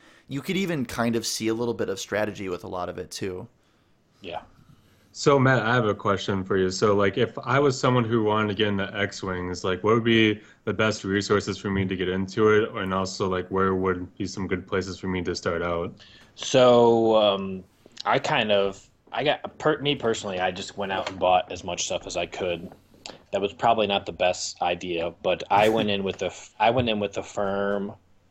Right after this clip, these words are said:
Speaker 2: I wanted to roll as Imperials. Like, this was, this was what I wanted to do. I wanted to roll as Imperials. There's three factions, but if you're first starting out,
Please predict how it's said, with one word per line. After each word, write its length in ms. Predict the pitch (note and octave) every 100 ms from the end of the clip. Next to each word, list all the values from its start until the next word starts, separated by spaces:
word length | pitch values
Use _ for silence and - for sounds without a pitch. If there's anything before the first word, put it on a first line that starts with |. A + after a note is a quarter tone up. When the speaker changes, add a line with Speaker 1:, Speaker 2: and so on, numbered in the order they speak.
| _ _ _ _ _ _ -
Speaker 2:
I 80 | G#2+
wanted 380 | B2 A#2 A2 G2
to 40 | - - F2+
roll 400 | G2+ F#2+ F2 F2+
as 200 | F2 F2
Imperials. 680 | F2 - - - - - -
Like, 160 | E2 -
this 220 | F#2+ -
was, 320 | F#2+ F2+ F2
this 220 | - G2 -
was 100 | F#2+
what 80 |
I 40 | F#2
wanted 260 | F2+ F2
to 40 | F2
do. 40 |
I 40 | F2
wanted 240 | F#2 F#2
to 60 | F2
roll 240 | F#2 F#2+
as 80 | G2
Imperials. 500 | F#2 - F2 E2+ E2+
There's 200 | F#2 -
three 200 | G#2+ A2
factions, 580 | - F#2+ F#2 - G2 F2+
but 160 | F#2
if 120 | F2+ G#2
you're 100 | G2+
first 340 | - A#2+ -
starting 380 | - A2 G#2 G2
out, 280 | G#2 -